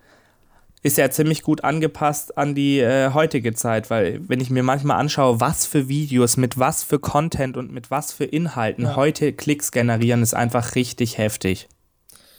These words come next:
Speaker 2: Ja, ich mein, wie findest du das denn? Guckst du dir oft so Vlogs an und so weiter?
Speaker 1: Also ich muss ganz ehrlich sein, äh, ich hab, hab das irgendwie, ich guck das, also ich bin eh einer, der sehr viel YouTube guckt.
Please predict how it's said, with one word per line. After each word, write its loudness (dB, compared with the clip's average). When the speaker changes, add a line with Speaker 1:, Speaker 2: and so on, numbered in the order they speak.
Speaker 2:
Ja, 0
ich -2
mein, 0
wie -2
findest -4
du -4
das -4
denn? -6
Guckst -4
du -20
dir -2
oft -8
so -4
Vlogs -2
an -4
und -6
so -6
weiter? -4
Speaker 1:
Also 2
ich -4
muss 0
ganz -4
ehrlich -2
sein, -2
äh, 2
ich -6
hab, -4
hab -6
das -6
irgendwie, 0
ich -6
guck -6
das, -6
also 0
ich -8
bin 0
eh 6
einer, 0
der 2
sehr 0
viel -6
YouTube -10
guckt. -10